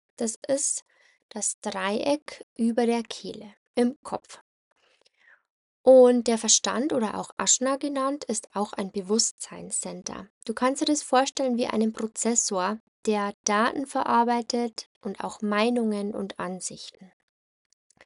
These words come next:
Und hier wird auch ein mentales Bewusstsein erschaffen, deswegen Bewusstseinscenter. Und wenn der definiert ist, dann liegt es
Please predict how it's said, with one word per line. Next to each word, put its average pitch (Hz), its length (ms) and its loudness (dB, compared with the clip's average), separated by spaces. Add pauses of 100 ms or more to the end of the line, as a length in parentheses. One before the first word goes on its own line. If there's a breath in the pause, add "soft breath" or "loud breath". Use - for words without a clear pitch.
(260 soft breath)
Und 226 100 4
hier 247 140 6
wird 233 160 0
auch 220 220 4
ein 226 160 -2
mentales 202 600 -4
Bewusstsein - 640 -10
erschaffen, - 640 -14 (160)
deswegen 196 400 -12
Bewusstseinscenter. 190 1200 -8 (880 soft breath)
Und 226 560 4
wenn 233 320 0
der 247 120 4
definiert 247 640 0
ist, 330 340 -2
dann 233 200 2
liegt 254 420 -2
es - 340 -2